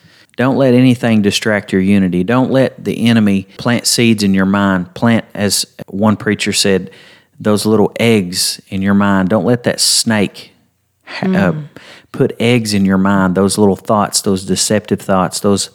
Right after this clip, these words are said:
Speaker 1: things that in your mind that would make you hate someone else or disagree, uh, with someone else in such a way that you would hate them.
Speaker 2: Mm-hmm.
Speaker 1: It's okay to disagree as long as you're standing on the word.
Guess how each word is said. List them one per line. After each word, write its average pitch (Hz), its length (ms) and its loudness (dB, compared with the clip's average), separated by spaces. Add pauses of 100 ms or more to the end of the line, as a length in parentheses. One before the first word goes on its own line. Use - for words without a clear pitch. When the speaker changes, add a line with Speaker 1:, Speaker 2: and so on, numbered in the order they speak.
(140)
Speaker 1:
things 110 440 2
that - 200 -6
in 104 140 0
your 101 120 2
mind 101 340 2
that - 100 -2
would 98 140 -2
make 104 280 -2
you 101 280 0
hate - 300 -2
someone 98 360 2
else 98 320 2
or 98 80 -2
disagree, 101 680 0 (480)
uh, 95 180 0
with 104 200 -2
someone 104 340 2
else 104 240 0
in 101 80 2
such - 280 0
a 98 60 4
way 104 320 2
that 90 300 -4
you 95 160 -4
would 95 120 0
hate 92 300 0
them. 87 340 -4
Speaker 2:
Mm-hmm. 196 420 -2 (560)
Speaker 1:
It's 107 180 -2
okay 123 300 0
to 131 120 2
disagree 110 600 2
as 95 140 0
long 95 160 2
as 92 100 -4
you're 92 80 -4
standing 92 360 0
on 90 100 0
the 87 80 0
word. 90 400 0